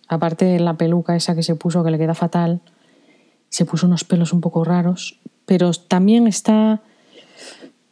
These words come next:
no sé, mm, no está tan natural como Tom Cruise, pero bueno, la línea media tampoco le coincide. Solo que Nicolas Cage sí que queda un poco más artificial.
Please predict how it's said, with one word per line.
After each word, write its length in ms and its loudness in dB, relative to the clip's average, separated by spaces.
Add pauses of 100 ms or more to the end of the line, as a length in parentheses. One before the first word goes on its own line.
(720)
no 120 4
sé, 300 -2 (180)
mm, 720 0
no 260 4
está 260 0
tan 180 2
natural 340 2
como 180 2
Tom 140 0
Cruise, 180 0
pero 220 0
bueno, 320 0
la 200 2
línea 320 4
media 460 2 (560)
tampoco 420 0
le 100 0
coincide. 540 -4 (1000)
Solo 320 -2
que 160 0
Nicolas 380 0
Cage 180 0
sí 180 -2
que 120 -18
queda 180 0
un 120 2
poco 260 -2
más 160 0
artificial. 720 -2